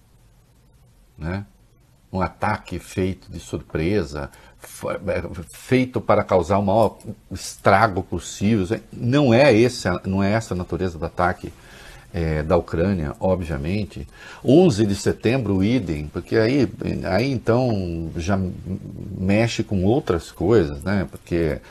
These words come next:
é que aí eu quero associar a Rússia ao terrorismo, então eu pego e falo que é como se fosse o onze de setembro. Como se a questão da Rússia, atenção, é, Pearl Harbor, onze de setembro, é, ninguém imaginava que a invasão fosse possível, ninguém imaginava que o confronto fosse possível,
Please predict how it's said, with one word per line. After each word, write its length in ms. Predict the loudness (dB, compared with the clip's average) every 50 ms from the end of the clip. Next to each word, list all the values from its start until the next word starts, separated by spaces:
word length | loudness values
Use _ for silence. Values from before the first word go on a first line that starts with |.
| -6 0
é 100 | 0 2
que 140 | 6 8 8
aí 80 | 10 10
eu 100 | 8 8
quero 220 | 8 6 6 6
associar 340 | 4 0 -2 2 4 4 4
a 40 | 4
Rússia 260 | 4 2 2 0 0
ao 40 | 0
terrorismo, 640 | 2 2 4 4 4 4 4 2 2 0 0 -4
então 280 | -6 -2 0 2 2 2
eu 80 | 2 0
pego 340 | 2 4 4 4 4 4
e 20 | 0
falo 460 | -2 2 4 4 6 4 4 0 -4 -8 -14 -20 -20 -14 -4
que 80 | -2 -2
é 40 | 0
como 220 | 0 0 -4 -2
se 140 | -2 -4 -4
fosse 320 | -2 0 0 0 2 2
o 80 | 2 4
onze 380 | 4 4 2 0 0 0 -2 -2
de 120 | -4 -4
setembro. 640 | -2 -2 -2 0 0 0 0 2 0 0 -2 -6 -8 -10 -14 -20 -20 -20 -12 4
Como 320 | 8 10 10 12 10 8
se 280 | 4 2 0 2 4 4
a 60 | 6
questão 400 | 6 6 4 4 4 2 2 8
da 120 | 10 10 10
Rússia, 680 | 8 8 6 6 8 8 6 4 2 0 0 0 0 -2 -10 -16 -2 2
atenção, 640 | 2 4 4 4 2 4 6 8 10 10 10 8 6 2 -4 -14 2 8
é, 140 | 12 12 12
Pearl 240 | 12 12 12 12 12
Harbor, 540 | 12 12 12 12 12 10 10 8 8 6 6
onze 260 | 4 4 4 2 0
de 60 | 0
setembro, 640 | 2 2 2 4 4 4 4 4 4 2 0 -2 -4 -8 -18 -14 2 8
é, 300 | 10 12 12 12 12 12
ninguém 400 | 8 6 6 6 8 6 6 8
imaginava 760 | 8 6 6 6 6 4 2 4 6 6 8 8 8 6 6
que 120 | 6 6
a 40 | 4
invasão 560 | 4 6 6 6 6 6 6 4 2 2 2
fosse 360 | 0 0 2 2 2 2 -2 -8
possível, 580 | -10 -10 -10 -8 -4 -2 0 0 2 2 2
ninguém 220 | 2 2 2 2 0
imaginava 560 | 2 0 0 0 2 2 2 2 2 2 0
que 60 | -2
o 40 | -2
confronto 540 | 0 0 0 0 0 0 0 0 0 -4 -4
fosse 280 | 0 0 0 0 -2
possível, 720 | -4 -6 -6 -6 -4 -4 0 2 2 4 4 2 0 -2